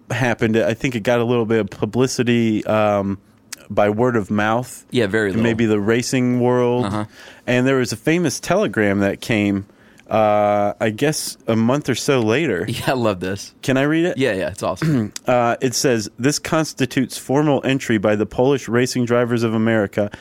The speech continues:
Speaker 1: in the next official Cannonball Baker Sea to Shining Sea Memorial Tro-, Trophy Dash. The drivers are Oscar Kowaleski, Brad Nemechek,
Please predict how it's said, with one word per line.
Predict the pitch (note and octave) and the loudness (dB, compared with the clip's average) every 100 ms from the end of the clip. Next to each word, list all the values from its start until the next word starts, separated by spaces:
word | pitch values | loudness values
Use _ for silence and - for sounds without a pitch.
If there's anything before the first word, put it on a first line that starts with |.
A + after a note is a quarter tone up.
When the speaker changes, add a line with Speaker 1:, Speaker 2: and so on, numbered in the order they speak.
| - - | -20 -4
Speaker 1:
in | A2+ | 0
the | A2 | 2
next | A2+ B2 - | 2 0 -2
official | C3 - - A#2+ | -4 -2 -2 -2
Cannonball | - B2+ C3 B2+ B2+ A#2+ | 0 0 0 2 0 2
Baker | A#2+ A#2 B2 A2+ | -2 -2 -2 -2
Sea | - D3+ | -2 -2
to | C3 | 0
Shining | G2 C3 C3 C3 A#2 | 0 0 0 0 -2
Sea | - B2 | -2 0
Memorial | A#2 A2+ A#2+ A#2+ | 0 2 2 2
Tro-, | A2+ B2 A2+ - - | 0 0 -2 -4 -6
Trophy | B2+ A#2+ A2+ | -2 0 0
Dash. | F#2+ F#2+ - - - - - - - | 0 -2 -2 -10 -16 -20 -20 -20 -6
The | G#2+ | 0
drivers | A#2+ A#2 G#2+ | 0 2 2
are | A2 - | 2 2
Oscar | A2+ C#3 - C3+ | 0 0 0 -2
Kowaleski, | A#2 C#3 B2 A#2 D3+ - D#3 E3 - - - | 0 -2 0 0 0 -2 -2 -2 -6 -20 -2
Brad | A#2+ C3+ C3 A#2+ | 0 0 -2 0
Nemechek, | A#2+ A#2+ C#3+ C3+ - D3+ E3 | 2 2 0 -2 -4 -2 -4